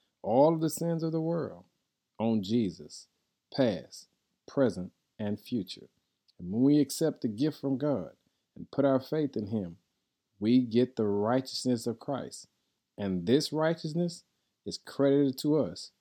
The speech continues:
who believe in him who was raised from the dead. Hey, family, it's real simple. When you have a righteous relationship, Jesus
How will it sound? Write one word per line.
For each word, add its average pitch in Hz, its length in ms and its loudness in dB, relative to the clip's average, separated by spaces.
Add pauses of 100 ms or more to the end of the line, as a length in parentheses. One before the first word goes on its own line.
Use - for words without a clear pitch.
(260)
who 101 100 -6
believe 92 640 0 (500)
in 113 220 2
him 104 420 -4 (400)
who 95 140 -2
was 87 260 -8
raised 87 580 -4 (360)
from 87 180 -4
the 92 120 -2
dead. 90 360 -2 (500)
Hey, 131 140 2
family, 107 460 -2 (440)
it's - 240 -2
real 95 380 -2
simple. - 540 -6 (520)
When 104 240 0
you 98 100 -2
have 127 340 -2
a 95 60 -2
righteous 120 520 -2
relationship, 143 880 -2 (680)
Jesus 95 840 2